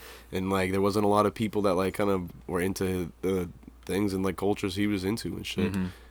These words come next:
Speaker 1: And it's so dope that now that, know that you guys, like, had a, that's why I love this podcast, shit, bro,
Speaker 2: Yeah,
Speaker 1: 'cause now
Speaker 2: yeah.
Speaker 1: go listen to that podcast and you'll hear his story too. It's like, shit.
Speaker 2: Yeah.
Speaker 1: So keep going, yo, Kel.
Speaker 2: Yeah, so
Speaker 1: Yeah.
Speaker 2: this, it, it was real. So I was doing poetry and stuff. I think I had performed,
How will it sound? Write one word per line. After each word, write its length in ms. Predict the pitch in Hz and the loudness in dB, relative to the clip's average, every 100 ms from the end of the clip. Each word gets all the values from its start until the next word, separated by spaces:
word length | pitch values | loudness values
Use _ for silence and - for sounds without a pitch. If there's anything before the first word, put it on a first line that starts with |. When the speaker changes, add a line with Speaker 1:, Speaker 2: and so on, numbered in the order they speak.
| - - - | -20 -12 -8
Speaker 1:
And 120 | 92 | -6
it's 100 | 90 | -4
so 160 | - 104 | -4 -2
dope 260 | 101 104 | 0 0
that 80 | 90 | -2
now 180 | 95 92 | -2 -2
that, 200 | 90 - | -2 -2
know 100 | 98 | -2
that 120 | 87 | -2
you 80 | 95 | -2
guys, 180 | 98 90 | -2 -4
like, 140 | 90 | -6
had 160 | 87 90 | -6 -6
a, 100 | 90 | -4
that's 180 | 101 - | -4 0
why 80 | 143 | 2
I 20 | |
love 140 | 139 | 4
this 120 | 139 | 2
podcast, 420 | - 165 165 131 95 | 2 0 2 0 4
shit, 200 | 101 113 | 6 6
bro, 80 | |
Speaker 2:
Yeah, 80 | 98 | 6
Speaker 1:
'cause 100 | 90 | 2
now 140 | 104 113 | 2 6
Speaker 2:
yeah. 80 | |
Speaker 1:
go 100 | 113 | 8
listen 220 | 127 143 147 | 6 6 4
to 80 | 151 | 2
that 140 | 147 | 2
podcast 380 | 170 180 135 98 | 2 2 2 0
and 80 | 104 | 2
you'll 100 | 113 | 4
hear 140 | 120 | 4
his 140 | 143 143 | 2 2
story 260 | 113 107 | 4 4
too. 200 | 107 143 | 2 2
It's 120 | 107 - | 0 0
like, 140 | 90 | -2
shit. 160 | 110 92 | 0 -2
Speaker 2:
Yeah. 60 | 90 - | -4 -8
Speaker 1:
So 140 | - | -4
keep 160 | 107 147 | 2 4
going, 260 | 147 143 101 | 4 4 4
yo, 120 | 95 | 0
Kel. 280 | - 90 95 | -2 -4 -2
Speaker 2:
Yeah, 260 | 98 135 104 | 4 4 4
so 160 | - | 2
Speaker 1:
Yeah. 60 | 101 | 4
Speaker 2:
this, 180 | 117 - | 4 4
it, 80 | 104 | 6
it 60 | |
was 380 | 104 98 101 92 | 6 8 6 4
real. 200 | 90 107 | 4 6
So 140 | 98 87 | 6 4
I 120 | 95 | 4
was 120 | 95 | 4
doing 220 | 101 98 | 0 0
poetry 400 | 90 92 92 95 | 2 0 0 -2
and 100 | 90 | -2
stuff. 320 | - 90 87 | 0 0 -2
I 80 | - | -4
think 220 | 90 98 104 | -4 -2 2
I 120 | 104 | 2
had 120 | 98 | 2
performed, 720 | 95 82 - 92 98 101 98 | -2 -4 -2 0 0 0 -2